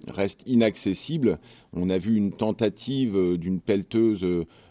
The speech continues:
euh, de venir dégager cette piste qui, qui mène à, à ces villages que nous avons visités, euh, tentative, euh, euh, qui n'a pas fonctionné. Après deux cents mètres, voilà, la, la, la, même la pelleteuse était bloquée. C'est ça qui les, qui les inquiète vraiment, c'est rétablir c-,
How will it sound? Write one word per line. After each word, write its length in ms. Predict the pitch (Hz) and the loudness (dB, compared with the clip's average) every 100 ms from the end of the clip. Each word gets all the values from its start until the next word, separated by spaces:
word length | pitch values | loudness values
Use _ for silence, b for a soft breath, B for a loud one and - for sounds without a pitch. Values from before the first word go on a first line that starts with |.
| - | -6
euh, 280 | 85 85 87 | -2 0 0
de 140 | 82 | -2
venir 400 | 82 87 95 92 | -4 -4 -4 -4
dégager 480 | 90 92 95 90 107 | -4 -2 -2 -2 -4
cette 220 | - 87 - | -4 -6 -6
piste 480 | - 120 - 87 82 | -6 -6 -4 -4 -4
qui, 240 | - 90 | -6 -10
qui 180 | - - | -8 -4
mène 220 | 95 101 | -2 -2
à, 200 | 85 80 | -2 -4
à 180 | - 78 | -6 -10
ces 160 | - 80 | -8 -8
villages 320 | 90 95 95 | -4 -4 -4
que 100 | 85 | -6
nous 200 | 87 82 | -6 -4
avons 220 | 82 90 | -4 -6
visités, 600 | 80 85 90 - 123 104 | -6 -8 -8 -2 2 2
euh, 100 | 90 | 0
tentative, 640 | 76 80 87 80 - 95 | -4 -8 -8 -10 -10 -8
euh, 220 | 82 76 76 B B B 76 | -4 -6 -8 B B B -10
euh, 120 | 82 | -10
qui 140 | - | -6
n'a 100 | 85 | -6
pas 120 | 85 | -6
fonctionné. 500 | 80 87 - 113 123 | -6 -8 -4 0 2
Après 280 | 104 82 82 | 0 -2 -6
deux 120 | 78 | -6
cents 160 | 80 87 | -6 -6
mètres, 200 | 98 90 | -6 -4
voilà, 200 | 87 92 | -4 -4
la, 180 | 78 76 | -4 -6
la, 180 | 69 65 | -10 -10
la, 160 | 69 - - | -12 -14 -8
même 200 | 90 92 | -4 -2
la 100 | 82 | -2
pelleteuse 380 | 92 85 95 85 | -4 -4 -6 -6
était 160 | 82 | -6
bloquée. 280 | 92 98 135 | -6 -4 -4
C'est 160 | 123 127 | -2 -2
ça 160 | 143 | 0
qui 140 | 131 92 | -2 -2
les, 220 | 92 87 B B B B - | -2 -2 B B B B -12
qui 100 | - | -6
les 160 | 98 95 | -2 -2
inquiète 340 | 104 110 95 | -2 -2 -2
vraiment, 420 | 82 101 101 98 - - | -2 -2 0 -4 -10 -4
c'est 180 | 98 95 | 0 0
rétablir 800 | 85 117 120 110 104 127 143 131 b b - - | 2 0 0 -2 -2 -2 -2 -4 b b -20 -4
c-, 140 | 107 | -4